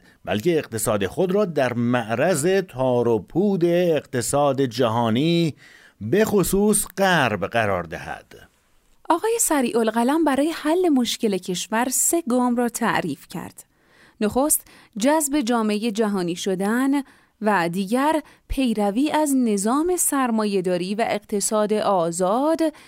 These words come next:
Speaker 2: و سوم، قرار دادن اقتصاد در تار و پود اقتصاد جهان،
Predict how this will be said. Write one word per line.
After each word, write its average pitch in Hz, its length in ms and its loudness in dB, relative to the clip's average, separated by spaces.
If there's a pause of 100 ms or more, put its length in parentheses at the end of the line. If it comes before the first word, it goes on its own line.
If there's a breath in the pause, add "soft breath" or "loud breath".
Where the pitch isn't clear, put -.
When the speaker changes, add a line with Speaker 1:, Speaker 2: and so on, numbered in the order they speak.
(220 loud breath)
Speaker 2:
و 202 300 0
سوم، 240 580 0 (360 loud breath)
قرار 220 380 2
دادن 202 380 0
اقتصاد 226 720 -4 (360 loud breath)
در 208 220 0 (100)
تار 226 320 -2
و 233 80 0
پود 339 260 -4
اقتصاد 233 640 -2
جهان، 220 540 0